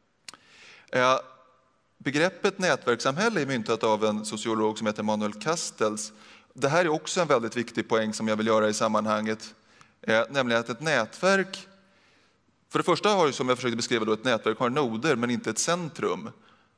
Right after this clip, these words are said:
Och heller då inte den typen av tydlig hierarki som de klassiska folkrörelserna har. Eh, men det är också det att noder kan vara olika stora och olika starka.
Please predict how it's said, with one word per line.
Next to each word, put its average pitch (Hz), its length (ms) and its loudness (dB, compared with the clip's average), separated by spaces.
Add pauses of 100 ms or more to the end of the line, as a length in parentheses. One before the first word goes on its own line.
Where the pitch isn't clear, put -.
(100)
Och 131 100 0
heller 139 240 2
då 135 120 -2
inte 123 200 -2
den 113 160 2
typen 110 260 -4
av 107 220 2 (140)
tydlig 113 360 -4
hierarki 120 580 0
som 135 140 -8
de 113 100 -2
klassiska 107 520 -2
folkrörelserna 110 760 -2
har. 107 280 -4 (1500)
Eh, 120 320 4 (800)
men 143 160 0
det 165 60 4
är 165 40 6
också 135 260 0
det 143 200 2
att 123 120 2
noder 123 320 -2
kan 123 160 0
vara 151 100 2
olika 117 200 -2
stora 135 600 2
och 123 120 0
olika 113 360 -2
starka. 123 840 0